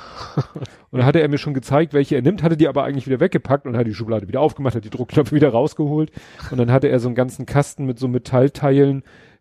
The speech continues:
Speaker 2: Du, wenn du einen Druckknopf einsetzt, musst du ja so eine bestimmte Form da unterlegen,
Speaker 1: Mhm.
Speaker 2: damit, ne, du hast ja f-, für, für beide, äh, du hast ja sozusagen vier Einzelteile.
Speaker 1: Mhm.
Speaker 2: Also so zwei Pärchen.
Speaker 1: Ja.
Speaker 2: Der eine ergibt den Knuppel und der andere ergibt quasi die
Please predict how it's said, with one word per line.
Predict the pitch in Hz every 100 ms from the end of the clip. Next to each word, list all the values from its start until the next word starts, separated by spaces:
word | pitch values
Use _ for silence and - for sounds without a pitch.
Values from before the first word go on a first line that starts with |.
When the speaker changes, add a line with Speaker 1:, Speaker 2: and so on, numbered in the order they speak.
| _
Speaker 2:
Du, | 139 117 131
wenn | 127
du | 131
einen | 113
Druckknopf | 131 - 147 127
einsetzt, | 127 131 131 127 -
musst | 123 -
du |
ja | 127 123
so | 113
eine | 117
bestimmte | 113 - 131 123
Form | - 135 131 131
da | 123
unterlegen, | 147 139 113 110 107 104 - _
Speaker 1:
Mhm. | 135 117 156 -
Speaker 2:
damit, | 117 117 110 _ -
ne, | 127 151
du | 110
hast | 131 135
ja |
f-, | 117 - - 117
für, | - 127 113 113 _ - _
für | _ 113
beide, | - 123 151
äh, | - 143 - - 127 135 131 135 131
du | 120
hast | 139
ja | 135
sozusagen | 117 120 120 120 123
vier | _ - - - - 147 147
Einzelteile. | 139 143 123 110 113 107 104 _ _ _ _
Speaker 1:
Mhm. | - 120 156 _
Speaker 2:
Also | 120 117
so | 107
zwei | 113 - 127
Pärchen. | 123 139 131 - - 92
Speaker 1:
Ja. | 135 131 - _
Speaker 2:
Der | 123 123
eine | 131 139
ergibt | 139 113 123 -
den | 120
Knuppel | 104 127 143 175 180
und | 135
der | 131
andere | 127 131 147
ergibt | 131 131 120
quasi | - 127 120 117
die | 117 120 120